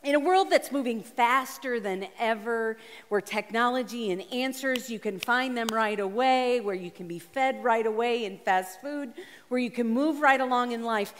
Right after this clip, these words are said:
these are a little bit counterculture. So no wonder twenty, only twenty-five percent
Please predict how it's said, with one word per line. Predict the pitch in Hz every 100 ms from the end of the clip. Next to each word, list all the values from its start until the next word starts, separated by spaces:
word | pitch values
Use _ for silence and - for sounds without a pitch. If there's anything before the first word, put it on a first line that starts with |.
| - -
these | 339 508 571
are | 494 415
a |
little | 277 285 277
bit | 240 262 -
counterculture. | 233 247 247 220 - 269 262 196
So | - 277
no | 262 269
wonder | 262 330 403 208 170 156 170 - - - _ _ _
twenty, | - 285 302 262
only | 277 262 233
twenty-five | - - 339 349 320 285 277 277
percent | 247 269